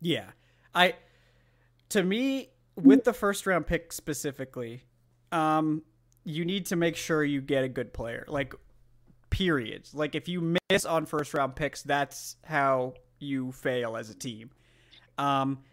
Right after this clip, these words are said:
everybody misses sometimes, but you need to hit on, like, seventy-five percent of your first round picks. Um, so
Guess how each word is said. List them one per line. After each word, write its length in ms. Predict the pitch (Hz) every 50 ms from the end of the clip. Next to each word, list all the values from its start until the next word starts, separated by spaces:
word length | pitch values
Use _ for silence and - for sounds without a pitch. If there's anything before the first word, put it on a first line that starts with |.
| _ _ -
everybody 340 | 269 233 254 226 240 214 190
misses 340 | 170 175 170 - 175 160
sometimes, 720 | - - 143 135 131 156 131 123 131 151 175 - - - -
but 300 | - - 170 156 147 151
you 120 | 160 175
need 200 | 190 208 220 180
to 80 | - 165
hit 140 | 175 175 160
on, 120 | 151 139
like, 140 | 135 131 -
seventy-five 420 | - 156 139 131 127 135 123 117
percent 240 | 123 120 - 127 123
of 40 | 117
your 100 | 107 110
first 260 | - 110 107 - -
round 160 | - 87 -
picks. 400 | - - - - - - - -
Um, 460 | - 156 143 139 139 139 135 135 147 - _ _
so 420 | - - 180 165 156 151 151 147